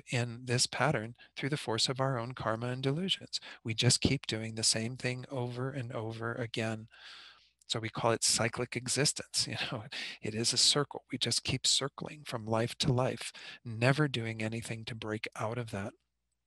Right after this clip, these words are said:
Well, there's a cause to that. That's the second noble truth. And when the Buddha first taught that, he said,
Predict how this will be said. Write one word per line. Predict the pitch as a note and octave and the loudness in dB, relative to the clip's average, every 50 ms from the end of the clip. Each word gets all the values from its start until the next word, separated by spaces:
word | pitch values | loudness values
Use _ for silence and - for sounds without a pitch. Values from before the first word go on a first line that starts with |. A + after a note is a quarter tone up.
| _ _ _ _ _ _ _ _ _ _ _ _ - | _ _ _ _ _ _ _ _ _ _ _ _ 2
Well, | F#3+ F#3 F3 | 4 4 4
there's | E3+ D#3+ D3 D#3 | 4 4 2 0
a | - _ | 0 _
cause | - - - B2 B2 C3+ C3 A#2+ - - | -8 -4 0 2 4 6 6 6 4 2
to | - A2+ | 2 0
that. | G#2+ G#2+ - - | 0 -2 0 2
That's | C3 C3 - - | 2 2 2 0
the | - - C3 | 0 0 2
second | - - - A#2+ A#2 - A#2+ G#2+ G#2 G#2+ - | 2 4 4 2 2 0 -2 -4 -4 -6 -6
noble | - G#2 G#2 G#2 G#2+ G2+ | -6 -8 -8 -6 -8 -6
truth. | - - - - - - - - - - - - - - - - | -4 -4 -4 -6 -8 -14 -18 -16 -14 -12 -10 -8 -8 -6 -2 0
And | C#3+ C3+ | 4 4
when | D3+ D#3 | 6 6
the | D3+ B2 | 4 2
Buddha | - F3+ G3+ G3+ D#3 | 2 0 0 0 0
first | - - - E3 E3+ - - - | 0 0 0 2 2 4 2 2
taught | - - C#3+ C#3 - | 4 6 6 6 4
that, | - - F#2 G2+ C#3+ - - - - - - - - - - | 2 -2 -4 -4 -4 -6 -8 -14 -16 -16 -16 -16 -16 -14 -2
he | - - F3+ | 2 4 4
said, | F#3+ - - - G2+ G#2 A2 A#2+ B2+ A#2+ | 4 4 4 4 2 2 0 -2 -4 -8